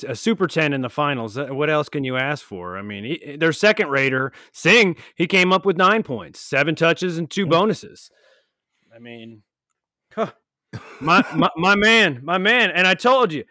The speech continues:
Speaker 1: I told you what was gonna happen. I got two of 'em right, except for the winner of the game.
Speaker 2: Yeah.
Speaker 1: What I had is I said, "Naveen Express gets a, gets a super ten," and, and my man Shanu gets a high five. And he did.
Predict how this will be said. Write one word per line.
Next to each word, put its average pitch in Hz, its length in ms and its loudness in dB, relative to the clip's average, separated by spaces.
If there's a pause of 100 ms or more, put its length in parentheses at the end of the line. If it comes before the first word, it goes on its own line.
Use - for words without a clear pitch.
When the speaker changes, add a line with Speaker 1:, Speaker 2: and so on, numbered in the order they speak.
(120)
Speaker 1:
I 131 100 -4
told 277 400 2
you 220 80 0
what 185 160 0
was 147 140 -6
gonna 151 200 -4
happen. 151 360 -4
I 175 120 -4
got 180 300 -4
two 262 220 4
of 202 100 4
'em 170 180 -2
right, 156 320 0 (220)
except 185 380 -2
for 190 100 -8
the 180 100 -2
winner 156 360 -2
of 143 100 -6
the 151 80 -6
game. 95 460 -16 (400)
Speaker 2:
Yeah. 135 260 -6
Speaker 1:
What 180 140 2
I 175 100 2
had 175 320 2
is 151 140 -2
I 156 100 2
said, 135 400 -4 (460)
"Naveen 165 340 2
Express 190 480 0
gets 160 240 -2
a, 139 160 -2 (140)
gets 127 160 -6
a 127 60 -10
super 202 300 -2
ten," 185 480 2 (300)
and, 160 320 0
and 160 160 0
my 160 120 2
man 160 500 0 (100)
Shanu 160 560 0 (160)
gets - 600 -6
a 160 80 -2
high 165 160 2
five. 190 420 -2 (180)
And 151 140 -2
he 156 60 2
did. 135 380 -2